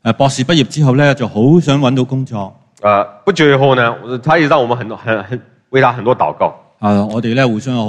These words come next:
Speaker 1: 好多嘅禱告。
Speaker 2: 那不久以後，他就找到了一個自己覺得很好的工作。
Speaker 1: 畢業之後呢，就搵到一個自己好歡喜嘅工作。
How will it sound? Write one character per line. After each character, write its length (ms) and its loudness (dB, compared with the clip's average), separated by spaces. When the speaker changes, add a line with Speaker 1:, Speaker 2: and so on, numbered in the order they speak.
Speaker 1:
好 80 -2
多 160 -2
嘅 120 0
禱 200 -2
告。 400 0
Speaker 2:
那 80 2
不 140 2
久 100 4
以 60 4
後， 280 2
他 100 0
就 80 2
找 280 2
到 120 4
了 80 4
一 60 -2
個 60 0
自 160 -10
己 100 -8
覺 120 -4
得 80 2
很 180 -4
好 100 -8
的 80 -8
工 200 -16
作。 100 -20
Speaker 1:
畢 100 2
業 60 0
之 140 -4
後 40 2
呢， 200 2
就 300 0
搵 220 -4
到 80 0
一 40 0
個 120 -4
自 140 -12
己 100 0
好 80 2
歡 300 -2
喜 140 2
嘅 120 2
工 180 -8
作。 260 0